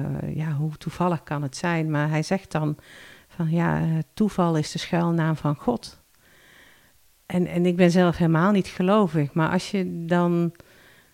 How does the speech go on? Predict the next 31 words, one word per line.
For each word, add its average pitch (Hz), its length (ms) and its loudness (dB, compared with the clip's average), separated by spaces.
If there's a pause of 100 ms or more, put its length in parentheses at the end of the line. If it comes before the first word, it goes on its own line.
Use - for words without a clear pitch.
(180)
eh, 160 100 -16 (240)
die 165 200 -4
twinkeling 220 540 4
in 185 80 6
de 170 100 2
ogen 208 380 2
van 185 140 2
iemand 170 320 0
ziet - 420 -6
die, 175 480 -4
die 165 160 -6
dat 170 180 -4
wel 196 240 2
gelooft 180 680 2
en 165 180 -4
daar 165 240 0
dus 156 340 -6 (200)
kracht - 420 -8
en, 160 180 -6
en, 156 260 -6
en 160 300 -6
energie 165 580 0
uithaalt. 151 720 -2 (720)
Ja, - 100 -6
ik 202 140 -4
vind 311 140 -4
dat - 160 -6
mooi 170 240 0
om 147 100 -4
te - 120 -10
zien. 165 400 -4